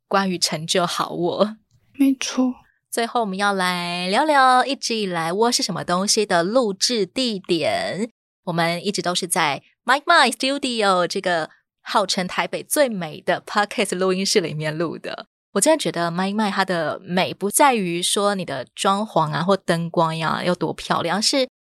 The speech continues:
Speaker 1: 每一次我们在录窝是什么东西的时候，整个氛围、整个环境能够让自立少年、自立少女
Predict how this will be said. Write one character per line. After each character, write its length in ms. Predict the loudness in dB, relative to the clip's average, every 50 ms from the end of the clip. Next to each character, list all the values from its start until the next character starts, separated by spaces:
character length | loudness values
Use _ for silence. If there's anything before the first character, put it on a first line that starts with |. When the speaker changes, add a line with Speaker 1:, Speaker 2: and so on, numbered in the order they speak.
| _ _ _
Speaker 1:
每 180 | -4 -4 -4 -4
一 60 | -2
次 300 | -2 0 2 4 4 4
我 60 | 2
们 140 | 0 -2 -2
在 200 | 0 0 2 2
录 320 | 2 2 2 2 0 0 2
窝 140 | 2 2
是 100 | 2 0
什 100 | -2 -2
么 80 | -4 -4
东 200 | -4 -4 -2 -2
西 100 | -2 -2
的 100 | -2 0
时 200 | 2 0 0 0
候， 240 | 0 -2 -2 -2 -2 _ _ _ _ _
整 160 | -2 -2 0
个 80 | -2 -4
氛 300 | -2 2 2 2 2 2
围、 240 | 2 2 0 0 -2
整 120 | -4 -4
个 80 | -6 -4
环 240 | -4 -4 -6 -4
境 160 | -4 -4 -2 -2
能 120 | -2 -2
够 120 | -2 -2
让 240 | 0 0 0 -2 -2
自 120 | -4 -4 -4
立 120 | -2 -2
少 280 | -2 -2 -2 -2 -4 -4
年、 280 | -6 -8 -10 -10 -10
自 140 | -8 -6 -4
立 100 | -4 0
少 320 | 0 0 0 0 -2 -2
女 300 | -4 -8 -10 -12 -14 -16